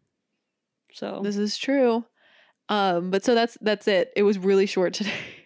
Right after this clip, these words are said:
Speaker 1: Wow. That's all they know? They don't
Speaker 2: Mm.
Speaker 1: know anything else? Like, how she died? She had cancer.
Speaker 2: They, they don't know anything else, and, or at least they haven't released it.
Speaker 1: That's so
Speaker 2: But like I said,
Speaker 1: creepy.
Speaker 2: it's, like, really weird that it, like,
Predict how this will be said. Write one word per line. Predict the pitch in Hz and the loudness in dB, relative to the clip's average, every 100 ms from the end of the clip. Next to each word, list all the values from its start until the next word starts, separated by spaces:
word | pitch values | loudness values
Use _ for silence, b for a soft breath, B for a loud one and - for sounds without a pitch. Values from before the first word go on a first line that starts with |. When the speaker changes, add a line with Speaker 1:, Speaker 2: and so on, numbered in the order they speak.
| _ _ _ _ B B B - | _ _ _ _ B B B -6
Speaker 1:
Wow. | 233 240 214 202 202 | -4 -2 -2 -4 -4
That's | 233 294 | -2 0
all | 320 | 2
they | 349 277 | 2 4
know? | 185 175 208 294 294 - | 2 0 0 -2 -4 -4
They | |
don't | 214 240 | 0 0
Speaker 2:
Mm. | |
Speaker 1:
know | 240 | 0
anything | 226 220 190 | 0 -2 -4
else? | 170 220 - - | -4 -6 -8 -4
Like, | 208 214 | -4 -4
how | 214 202 | -4 -4
she | 196 202 | -4 -6
died? | 170 165 185 | -4 -4 -6
She | - | -4
had | 202 175 | -4 -4
cancer. | 196 170 165 - 82 196 | -6 -6 -6 -10 -4 0
Speaker 2:
They, | 214 | 0
they | 196 185 190 | -2 -2 0
don't | 196 196 | 2 2
know | 202 | 2
anything | 196 180 190 190 180 | 0 0 -2 -2 -2
else, | 165 165 165 - - | -2 -2 -2 -6 -6
and, | 185 175 - | -6 -4 0
or | 185 | 0
at | 160 | 0
least | 190 185 | -2 -2
they | 185 | -4
haven't | 185 175 | -2 -2
released | 175 170 175 180 - | -2 -4 -6 -8 -6
it. | - - - - | -4 -2 -4 -8
Speaker 1:
That's | 226 254 - | -6 -4 -4
so | - 214 | -2 0
Speaker 2:
But | 208 | 2
like | 226 | 2
I | 220 | 2
said, | 233 220 | 2 0
Speaker 1:
creepy. | - | 2
Speaker 2:
it's, | 208 233 | 0 0
like, | 214 | -2
really | 180 196 226 | 0 0 2
weird | 214 175 175 190 190 175 | 0 0 0 0 0 0
that | 170 | 0
it, | 170 165 - | 2 0 -2
like, | 180 165 - | -2 -2 -4